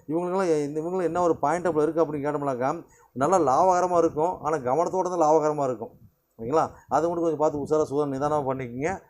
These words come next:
ஓகேங்களா? அது, அ-, அ-, அதுக்கு அடுத்தபடி பார்த்தீங்கன்னாக்கா, இந்த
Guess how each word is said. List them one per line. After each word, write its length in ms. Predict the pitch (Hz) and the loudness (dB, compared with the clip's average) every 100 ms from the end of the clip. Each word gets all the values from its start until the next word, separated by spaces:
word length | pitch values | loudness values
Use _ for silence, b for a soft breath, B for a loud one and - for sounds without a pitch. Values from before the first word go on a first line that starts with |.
| b | b
ஓகேங்களா? 320 | 131 131 165 135 B B | -6 0 0 0 B B
அது, 180 | 135 160 | -2 0
அ-, 240 | 139 139 139 | 0 -2 -4
அ-, 100 | 143 - | -8 -4
அதுக்கு 260 | 143 170 | 0 2
அடுத்தபடி 260 | 180 180 175 | 0 -2 2
பார்த்தீங்கன்னாக்கா, 460 | 160 156 147 151 185 - B - | 2 2 -2 -4 -4 -8 B -2
இந்த 160 | 160 | 0